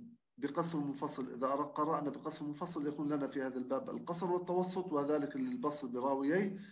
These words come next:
وإذا قرأنا بتوسط المنفصل مباشرة، أنا، فأنا أكون أقرأ للدوري ويكون لي في هذا الباب التوسط فقط. عندنا تمرين موجود في الكتاب، تمرين جميل جدا.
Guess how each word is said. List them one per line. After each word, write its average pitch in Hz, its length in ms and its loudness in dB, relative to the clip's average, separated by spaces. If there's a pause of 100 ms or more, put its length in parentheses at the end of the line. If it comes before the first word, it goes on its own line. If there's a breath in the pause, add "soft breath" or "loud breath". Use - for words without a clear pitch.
(160 loud breath)
وإذا 139 200 0
قرأنا 147 360 0
بتوسط 147 500 -2
المنفصل 185 640 2 (380 loud breath)
مباشرة، 165 600 6
أنا، 160 140 4
فأنا 170 320 0
أكون 165 260 -2
أقرأ 156 300 0
للدوري 185 440 0
ويكون 165 400 2
لي 156 100 4
في 147 200 2
هذا 143 180 2
الباب 135 480 2
التوسط 135 640 -4 (420)
فقط. - 440 -6 (1500 soft breath)
عندنا 220 200 6
تمرين 175 380 6
موجود 156 340 4
في 151 80 2
الكتاب، 156 520 10
تمرين 143 360 10
جميل 135 320 12
جدا. 143 680 12